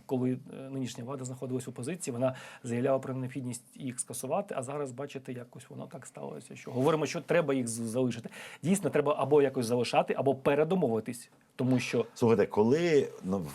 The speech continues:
Speaker 2: в хату приходить людина зі зброєю і починає стріляти по вікнах, то ти не знаєш, як себе поводити. Нас не вчать. Як поводити? Коли до тебе в хату приходить, в Крим приходить дядя,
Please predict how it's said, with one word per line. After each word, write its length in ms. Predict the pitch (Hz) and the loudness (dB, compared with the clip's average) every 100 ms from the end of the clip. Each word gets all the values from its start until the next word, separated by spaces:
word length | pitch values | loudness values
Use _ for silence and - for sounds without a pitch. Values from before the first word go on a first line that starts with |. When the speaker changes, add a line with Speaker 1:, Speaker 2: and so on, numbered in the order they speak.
| - | -12
Speaker 2:
в 240 | - - - | -14 -14 -4
хату 420 | - 139 127 98 | 2 2 2 -2
приходить 520 | - - 113 117 104 | -4 0 4 4 4
людина 340 | 92 95 104 90 | 2 2 4 2
зі 100 | 87 | 0
зброєю 420 | 80 82 104 92 | 2 4 6 4
і 40 | |
починає 300 | - - 92 | 0 0 0
стріляти 580 | 82 87 90 82 - 58 - _ _ _ | 0 2 4 4 2 -8 -14 _ _ _
по 120 | - 82 | -2 2
вікнах, 420 | 165 123 104 85 | 2 2 0 0
то 260 | - 95 - | 4 4 2
ти 120 | - 107 | 0 4
не 100 | 110 | 4
знаєш, 320 | 113 98 - | 4 2 0
як 120 | 82 - | -4 -6
себе 180 | 82 69 | -6 -6
поводити. 480 | 69 64 58 - - _ _ - | -8 -8 -10 -14 -20 _ _ 0
Нас 180 | 117 - | 0 2
не 80 | |
вчать. 360 | 117 117 87 - _ _ - - | 2 2 0 -4 _ _ -20 -2
Як 200 | - 123 | 4 4
поводити? 380 | - 87 76 69 | 2 -2 -2 -4
Коли 200 | - 113 | 2 4
до 140 | 127 113 | 4 4
тебе 220 | 117 107 | 4 2
в 60 | |
хату 280 | - 117 95 | 2 2 2
приходить, 420 | 90 98 101 92 | -2 0 2 0
в 60 | - | 0
Крим 280 | - 101 82 | 0 2 0
приходить 380 | 85 85 82 71 | -2 -2 -2 2
дядя, 400 | 82 82 123 | 4 6 4